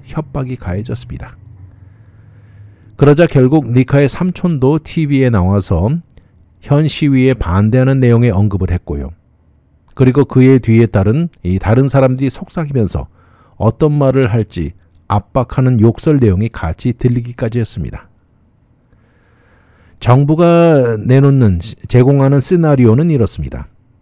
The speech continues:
니카가 빌딩에 잘못 들어갔고 여덟 명의 건설 인부들이 그 안에 있었는데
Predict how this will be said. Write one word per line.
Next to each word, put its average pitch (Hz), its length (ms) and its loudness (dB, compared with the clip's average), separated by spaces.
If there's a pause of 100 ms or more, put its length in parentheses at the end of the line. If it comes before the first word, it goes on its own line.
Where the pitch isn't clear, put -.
(560)
니카가 151 400 2
빌딩에 135 440 2
잘못 113 420 -2
들어갔고 87 520 -4 (680)
여덟 123 320 4
명의 135 300 2
건설 113 520 2
인부들이 120 420 2
그 107 140 -2
안에 101 180 2
있었는데 98 720 -2